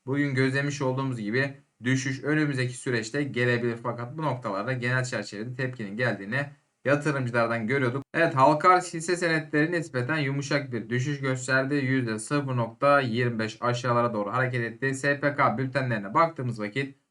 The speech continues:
Odine Solution'ın halka arzı söz konusuydu. İki bin yirmi üç yılında halka arz hisse senetleri ortalama yüzde iki yüz, yüzde üç yüz prim yaptı. Düşünecek olursa halka arz hisse senetleri önemli.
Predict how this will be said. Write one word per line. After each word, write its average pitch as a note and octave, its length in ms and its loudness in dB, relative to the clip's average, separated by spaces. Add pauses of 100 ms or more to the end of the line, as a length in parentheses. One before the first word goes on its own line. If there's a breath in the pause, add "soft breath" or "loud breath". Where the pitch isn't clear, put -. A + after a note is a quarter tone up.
(140)
Odine D#3+ 420 4
Solution'ın C3 640 0
halka C3+ 360 4
arzı A2+ 160 2
söz C#3+ 300 -2
konusuydu. A#2 680 -4 (180 loud breath)
İki C3+ 240 0
bin D#3+ 100 2
yirmi D#3+ 300 2
üç D#3 140 -2
yılında D3+ 240 4
halka C#3 220 4
arz D3+ 160 0
hisse D3+ 200 -6
senetleri C#3 420 -2
ortalama C3+ 460 0
yüzde B2 400 0
iki C3 200 -2
yüz, C#3+ 100 -4
yüzde B2+ 260 0
üç C3+ 180 -2
yüz A#2 140 -18
prim C#3 240 0
yaptı. A2 380 -2
Düşünecek B2 500 -2
olursa D3 560 0
halka C3 260 2
arz B2+ 140 -4
hisse C3 220 -6
senetleri B2 480 -4
önemli. C3 760 0